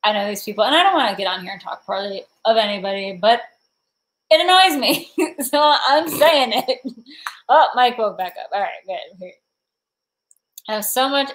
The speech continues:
advice, but I give up on giving advice. Wow.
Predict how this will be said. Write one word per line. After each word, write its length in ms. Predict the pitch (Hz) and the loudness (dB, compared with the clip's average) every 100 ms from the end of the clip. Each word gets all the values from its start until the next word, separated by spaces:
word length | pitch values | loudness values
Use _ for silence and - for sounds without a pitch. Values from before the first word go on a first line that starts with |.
| - | -8
advice, 560 | 233 202 214 180 185 - | -8 -2 -2 -2 -8 -10
but 100 | 190 | -6
I 100 | 190 | -4
give 260 | 175 214 247 - | -2 -2 -2 0
up 260 | 240 240 - | -2 -2 -8
on 240 | 202 208 175 | -8 -8 -8
giving 320 | 190 208 185 | -8 -8 -6
advice. 640 | 185 165 175 - - - _ 185 | -8 -8 -14 -14 -20 -20 _ -10
Wow. 220 | 185 220 | 2 2